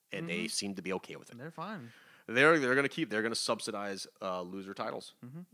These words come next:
Speaker 1: which I, I, at least I applaud them for that.
Speaker 2: Yeah.
Speaker 1: I'll give them credit.
Speaker 2: It's, I told somebody this the other day. I said, "If, if your parent company doesn't give a crap, then why should you?"
Speaker 1: Yep. Pretty much, my friend.
Speaker 2: Yeah.
Speaker 1: All right. Wow.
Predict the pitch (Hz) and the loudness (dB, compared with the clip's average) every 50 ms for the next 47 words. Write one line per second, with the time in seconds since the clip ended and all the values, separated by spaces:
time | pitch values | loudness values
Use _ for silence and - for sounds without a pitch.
0 | - 95 92 95 - - - 90 85 85 85 87 73 76 85 90 85 101 120 156 | -12 -10 -8 -8 -8 -4 -2 -2 -2 -2 -2 -4 -6 -4 -4 -4 -4 -4 -4 -2
1 | 190 - 127 147 - - - 151 160 196 - 214 196 - 156 151 165 175 - _ | -2 0 0 0 0 0 0 0 0 0 -2 -4 -4 -4 -4 -4 -4 -6 -8 _
2 | _ - 120 110 107 104 98 101 107 - _ _ _ _ _ _ 92 98 107 113 | _ -16 -14 -14 -12 -12 -14 -14 -16 -20 _ _ _ _ _ _ -4 -4 -2 0
3 | 110 131 143 156 147 - 190 196 160 - _ _ _ - 120 120 120 120 - - | 0 0 -2 -2 0 0 0 0 -2 -4 _ _ _ -10 -6 -6 -6 -6 -8 -12
4 | - - - - - - - 92 117 120 120 120 - 131 127 123 - 131 120 117 | -12 -12 -12 -12 -12 -12 -10 -8 -6 -6 -6 -4 -2 -2 -2 -2 -4 -4 -4 -2
5 | 117 120 117 113 117 113 - 127 120 117 117 113 117 117 113 110 110 - - 113 | -2 -2 -2 -2 -4 -4 -4 -4 -2 -2 -2 -2 -2 -2 -2 -2 -4 -4 -6 -6
6 | 107 107 107 107 107 104 101 - - _ _ _ _ _ _ _ _ _ _ _ | -4 -4 -4 -6 -8 -12 -14 -16 -18 _ _ _ _ _ _ _ _ _ _ _
7 | - 117 113 113 107 - - - - - - - 117 - - 104 - - 147 156 | -10 -8 -8 -8 -8 -10 -14 -20 -20 -18 -14 -12 -12 -10 -12 -8 -4 -2 -2 -2
8 | 139 143 - 147 143 143 139 127 117 123 123 120 117 110 113 113 110 110 - - | -2 -2 -4 -4 -4 -4 -6 -6 -4 -4 -4 -4 -4 -6 -8 -8 -8 -8 -10 -8
9 | 107 101 95 - - 107 104 101 104 104 104 104 104 107 101 101 101 - _ _ | -8 -8 -8 -8 -10 -10 -8 -8 -10 -10 -12 -14 -14 -12 -12 -12 -14 -16 _ _
10 | _ _ _ _ _ _ _ _ _ _ _ _ _ - 156 175 - - - _ | _ _ _ _ _ _ _ _ _ _ _ _ _ 4 4 4 4 0 -10 _
11 | _ _ _ _ _ _ _ _ _ _ _ _ _ _ _ - - - - - | _ _ _ _ _ _ _ _ _ _ _ _ _ _ _ -20 -20 -20 -10 -6
12 | 127 123 131 127 - - - 110 104 101 - 117 110 101 98 98 - _ _ _ | -2 0 0 0 0 -2 -2 -2 -4 -4 -6 -10 -12 -12 -12 -14 -16 _ _ _
13 | _ - 101 113 135 147 - - - _ 104 104 131 135 131 107 87 80 | _ 2 6 6 6 6 4 -2 -14 _ 0 6 8 8 8 8 6 2